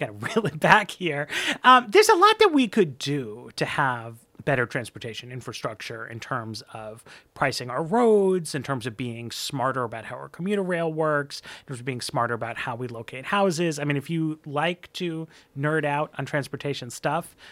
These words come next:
the book is in it for you. But it is true that this would be tough, right? That America does not have a great record at its civil engineering. Uh, our projects are incredibly more expensive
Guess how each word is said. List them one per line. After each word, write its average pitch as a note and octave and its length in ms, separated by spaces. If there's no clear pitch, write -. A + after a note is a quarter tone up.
the B2+ 60
book C3+ 180
is A#2 120
in D#3 100
it E3+ 160
for G3 220
you. G3 320
But G#3+ 300
it G3 140
is F#3 260
true B3 640
that C#3+ 140
this - 180
would C#3 140
be C3 240
tough, - 320
right? C3 260
That C#3+ 160
America F#3+ 1000
does B2+ 180
not C3 300
have B2+ 160
a A#2+ 40
great A#2 300
record B2+ 720
at B2 300
its B2+ 240
civil B2 300
engineering. C3 720
Uh, B2 220
our C3+ 160
projects C3 840
are A#2 460
incredibly C3 720
more A#2+ 220
expensive C3+ 800